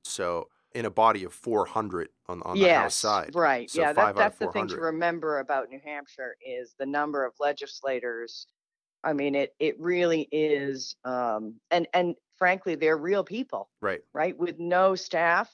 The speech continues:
Speaker 2: And so it is necessary to have authentic discussions here in New Hampshire about
Speaker 1: If I recall correctly, there were between, I think there were about forty legislators that were absent that day, which is pretty typical for New Hampshire. That's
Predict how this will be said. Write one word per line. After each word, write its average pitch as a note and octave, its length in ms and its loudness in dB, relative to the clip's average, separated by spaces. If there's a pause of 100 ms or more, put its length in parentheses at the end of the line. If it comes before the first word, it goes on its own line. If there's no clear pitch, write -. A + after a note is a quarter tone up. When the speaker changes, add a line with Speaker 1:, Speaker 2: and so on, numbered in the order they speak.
(180)
Speaker 2:
And E3+ 180 -6
so D3 460 -2 (280)
it E3 220 -6
is G3 200 4
necessary E3 680 -6
to E3 100 -16
have D3+ 200 -4
authentic C#3 720 -4 (420)
discussions C3+ 680 -4
here C#3+ 240 -2
in C3 80 -2
New C3 100 -4
Hampshire B2+ 440 -2
about A2 400 0 (420)
Speaker 1:
If A#2+ 140 -2
I C#3+ 40 10
recall C#3 300 6
correctly, B2 320 0
there G#2 140 0
were G2+ 100 2
between, A2+ 640 -6
I - 40 -12
think C#3 140 -10
there C3 80 -4
were G#2+ 60 0
about F#2+ 280 0 (140)
forty C3 480 0
legislators F#2+ 1000 -2
that F#2+ 120 -4
were F2 160 -2
absent F2+ 380 -2
that D2+ 220 -8
day, - 300 -14 (340)
which B2 120 -6
is C3+ 80 -4
pretty F#3 220 4
typical D#3 300 0
for - 100 -8
New G2+ 100 -4
Hampshire. G#2+ 360 -6
That's - 240 -6